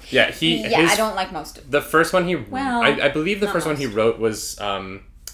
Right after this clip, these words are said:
Speaker 1: The Last Stand, X three, which
Speaker 2: Mm-hmm.
Speaker 1: is also X-Men Dark Phoenix.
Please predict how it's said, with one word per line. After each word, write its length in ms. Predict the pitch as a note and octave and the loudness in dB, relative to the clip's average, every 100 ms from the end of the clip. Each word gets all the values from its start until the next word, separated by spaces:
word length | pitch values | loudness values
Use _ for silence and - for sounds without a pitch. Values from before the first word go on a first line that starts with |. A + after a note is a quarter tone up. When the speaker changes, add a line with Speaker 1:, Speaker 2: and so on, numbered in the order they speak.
| - | -6
Speaker 1:
The 80 | A#2 | -2
Last 300 | F2 F2 - | -2 -2 -6
Stand, 400 | F#2+ F2 G#2+ D#3 - - - - - - - - - | -8 -8 -8 -12 -20 -20 -20 -20 -20 -20 -20 -20 -4
X 300 | G2+ - - | -4 -2 -8
three, 360 | G2 G#2 A2+ - - - - - | -4 -4 -4 -8 -20 -20 -20 -4
which 160 | C3 F#3 | -2 0
Speaker 2:
Mm-hmm. 80 | C#3 | 0
Speaker 1:
is 240 | A2+ - | -2 -4
also 460 | G#2 A#2+ - C#3+ C#3 - | 0 0 2 2 2 0
X-Men 400 | B2+ - C#3 C3+ | -4 -2 -2 0
Dark 240 | C3+ C3 | 0 -2
Phoenix. 440 | - D3 E3 E3 | -2 -2 -4 -8